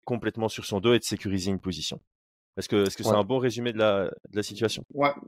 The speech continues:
Speaker 2: Oh, ouais,
Speaker 1: En,
Speaker 2: je
Speaker 1: en,
Speaker 2: pense,
Speaker 1: voilà,
Speaker 2: je pense,
Speaker 1: ok.
Speaker 2: je pense, il refuse. Mais ça va être ma, euh, ça sera la question en tout cas pour, pour la suite sur le combat. Est-ce que, euh, est-ce qu'il refuse tant que ça, ou est-ce que,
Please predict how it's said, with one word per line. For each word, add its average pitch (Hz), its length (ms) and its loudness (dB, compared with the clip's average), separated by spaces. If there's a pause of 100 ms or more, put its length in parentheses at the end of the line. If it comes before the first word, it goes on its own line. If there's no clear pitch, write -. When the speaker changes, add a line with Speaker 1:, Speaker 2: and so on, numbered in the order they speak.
(680)
Speaker 2:
Oh, - 320 -10
ouais, 165 280 4
Speaker 1:
En, 202 40 8
Speaker 2:
je 185 80 4
Speaker 1:
en, - 40 -8
Speaker 2:
pense, 127 380 0
Speaker 1:
voilà, 98 240 0
Speaker 2:
je - 40 -10
pense, 127 340 2
Speaker 1:
ok. 117 60 -4
Speaker 2:
je - 60 -4
pense, 120 240 2
il 139 80 0
refuse. 120 440 2
Mais 120 120 2
ça 120 160 6
va 113 80 4
être 120 120 0
ma, 123 100 4 (100)
euh, 117 160 4
ça 120 160 -4
sera 139 300 2
la 120 120 4
question 127 420 -2
en 117 60 2
tout 101 100 -14
cas 117 180 4
pour, 104 280 -2
pour 110 100 0
la 101 80 4
suite 107 200 -10
sur - 120 -4
le 104 60 -4
combat. 110 380 2 (580)
Est-ce 104 180 -2
que, - 120 -6
euh, 98 1000 2
est-ce 98 200 -4
qu'il 101 180 -4
refuse 107 540 0
tant 113 160 0
que 104 60 -4
ça, 131 320 4
ou 117 140 0
est-ce 104 160 -2
que, 104 380 0